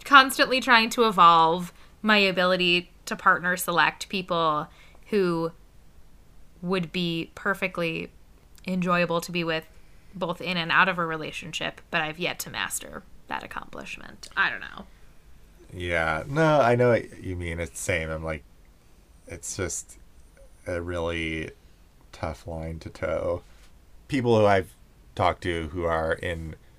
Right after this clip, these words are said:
Speaker 2: stable, healthy, like, long-term relationships, they all kind of say the people that they're with, they see them as,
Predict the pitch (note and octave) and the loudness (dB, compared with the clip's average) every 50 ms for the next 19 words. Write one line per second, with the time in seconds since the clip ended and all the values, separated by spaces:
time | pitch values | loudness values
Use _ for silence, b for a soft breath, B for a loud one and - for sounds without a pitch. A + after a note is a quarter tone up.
0 | - - - - - - - - G2 F2+ E2 - E2 D#2+ D#2 D#2 E2+ E2 D#2+ - | -20 -20 -18 -10 -8 -8 -4 -2 -2 -2 0 0 0 0 0 0 -2 -6 -6 -6
1 | - F2 E2 D#2+ D#2+ D#2 - - E2 D#2+ D#2+ D#2 - - E2+ D#2 E2 D#2+ D#2 E2+ | -6 -6 -6 -6 -6 -6 -6 -6 -6 -6 -6 -6 -6 -8 -8 -6 -8 -8 -8 -8
2 | D#2+ - G#2+ G#2+ - - B2+ C3+ C#3 - - G#2 F#2 - - F#2 F#2 F#2 F#2 F#2 | -10 -8 -8 -6 0 2 4 4 2 2 2 2 2 4 6 6 8 8 6 4
3 | - - - - G2+ F2+ F2 E2 D#2+ - - F#2 E2 E2 D#2+ D#2+ D#2+ E2 D#2 D#2 | 2 -4 -6 -4 -4 -4 -4 -4 -6 -4 -2 0 0 0 0 0 -2 -2 -4 -6
4 | b b b b b b b b b b b - - - - - - - - - | b b b b b b b b b b b -20 -20 -20 -20 -20 -20 -20 -20 -20
5 | - - - - - - - - - - - - - _ - - G#2+ G#2+ - - | -20 -20 -20 -20 -20 -20 -20 -20 -20 -20 -20 -20 -20 _ -6 -6 -6 -4 -2 -4
6 | G#2+ - G2 F#2+ F2+ - G2 F2 F2 F2 E2+ D#2+ - - F2+ E2+ - G#2 F#2 E2+ | -2 2 2 2 2 2 0 0 0 2 4 2 2 2 -2 -4 -4 -4 -4 -4
7 | E2+ E2 E2 E2 - - - - | -4 -4 -4 -6 -6 -8 -12 -14